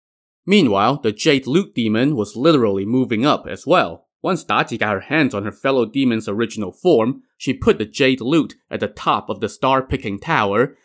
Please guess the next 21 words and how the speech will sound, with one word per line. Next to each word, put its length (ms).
letting 220
it 100
soak 400
up 220
the 100
divine 560
essences 640
of 160
heaven 380
and 200
earth, 320
so 120
that 160
it 100
may 200
be 160
revitalized 960
in 180
five 440
years' 280
time. 460